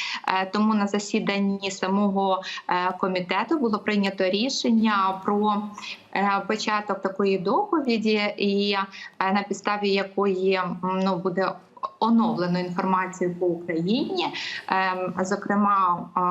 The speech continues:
ну, ми поділимося своїм досвідом. Е, і такий, відповідно, досвід буде вже від, у країнах, е, Європи.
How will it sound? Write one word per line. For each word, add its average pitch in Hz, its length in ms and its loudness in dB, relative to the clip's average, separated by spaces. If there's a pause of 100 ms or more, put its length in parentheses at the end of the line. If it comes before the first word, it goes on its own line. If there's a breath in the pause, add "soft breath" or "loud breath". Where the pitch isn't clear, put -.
(460)
ну, 175 180 0
ми 180 160 2
поділимося 180 760 0
своїм 175 400 -6
досвідом. 202 680 0 (880 loud breath)
Е, 185 460 0
і 262 180 2
такий, 208 340 -2
відповідно, 190 560 0
досвід 233 460 0
буде 196 280 0
вже 202 180 0
від, 185 280 -6
у 185 320 0
країнах, 180 880 0
е, 185 240 0
Європи. 175 540 0